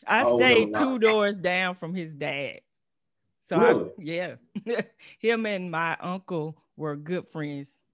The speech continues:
Speaker 1: <laughs>
Speaker 2: Off of Evans?
Speaker 1: Oh, Evans and Ramsey. Mm-hmm.
Speaker 2: Yeah, yeah.
Speaker 1: <laughs>
Speaker 2: Okay. Wow.
Speaker 1: I'm a
Speaker 2: Small
Speaker 1: Fort Worth
Speaker 2: world.
Speaker 1: kid, too. <laughs>
Speaker 2: Okay. Oh, yeah.
Speaker 1: Uh, I love it.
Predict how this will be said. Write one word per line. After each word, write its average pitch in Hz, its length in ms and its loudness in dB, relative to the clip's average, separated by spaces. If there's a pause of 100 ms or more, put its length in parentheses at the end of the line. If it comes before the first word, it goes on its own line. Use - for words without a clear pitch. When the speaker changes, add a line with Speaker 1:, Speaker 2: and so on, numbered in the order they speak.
(160)
Speaker 1:
<laughs> - 400 -8
Speaker 2:
Off - 180 0
of 113 140 0
Evans? 170 440 2 (220)
Speaker 1:
Oh, 165 140 -4 (160)
Evans 190 340 -2
and 226 140 -4
Ramsey. 196 460 -6 (580)
Mm-hmm. 190 180 -4
Speaker 2:
Yeah, - 240 2 (200)
yeah. 254 400 2
Speaker 1:
<laughs> - 40 0
Speaker 2:
Okay. 180 340 2 (960)
Wow. 170 300 0
Speaker 1:
I'm 208 60 -2
a 254 80 -2
Speaker 2:
Small - 0 -
Speaker 1:
Fort 254 320 4
Worth 247 160 2
Speaker 2:
world. - 120 -4
Speaker 1:
kid, 226 340 -2
too. 202 180 -2 (180)
<laughs> - 20 2 (1120)
Speaker 2:
Okay. 87 180 -10 (380)
Oh, 139 160 -10
yeah. - 880 -12
Speaker 1:
Uh, 349 680 -8
I 269 180 -8
love 320 480 -6
it. 127 240 -8